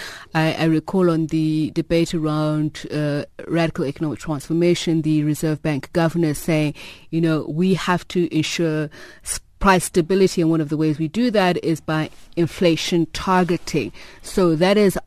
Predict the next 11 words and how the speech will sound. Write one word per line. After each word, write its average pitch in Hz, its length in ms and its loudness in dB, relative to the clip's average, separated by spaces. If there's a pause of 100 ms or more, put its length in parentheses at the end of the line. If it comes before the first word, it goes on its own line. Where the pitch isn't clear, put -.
our 170 380 4
role, 147 560 4
and 147 720 0
that 160 180 2
is 160 240 0
our 147 140 -4
perspective - 760 -2
on 139 160 -2
this 131 160 -4
thing. 127 280 -4
So 147 300 0